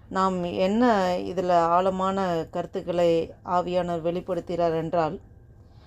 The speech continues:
ஆ, அவ்விடம் விட்டு போகையில் வேற இரண்டு சகோதரனாகிய செபதேவின் மகன் யாக்கோபும் அவன் சகோதரன் யோவானும் தங்கள் தகப்பன் செபதேயுடனே படவிலிருந்து தங்கள் வலைகளை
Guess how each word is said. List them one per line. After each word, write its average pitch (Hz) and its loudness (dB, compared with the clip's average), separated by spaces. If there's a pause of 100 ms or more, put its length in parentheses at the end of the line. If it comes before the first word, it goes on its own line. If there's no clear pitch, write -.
(360)
ஆ, 175 4
அவ்விடம் 240 2
விட்டு 262 2
போகையில் 170 2 (360)
வேற 269 6
இரண்டு 220 0
சகோதரனாகிய 180 -2 (100)
செபதேவின் 196 0
மகன் 165 -4
யாக்கோபும் 160 -2
அவன் 160 -8
சகோதரன் 165 -2
யோவானும் 160 0 (560)
தங்கள் 190 0
தகப்பன் 254 2 (180)
செபதேயுடனே 254 4 (180)
படவிலிருந்து 247 0
தங்கள் 208 2
வலைகளை 226 4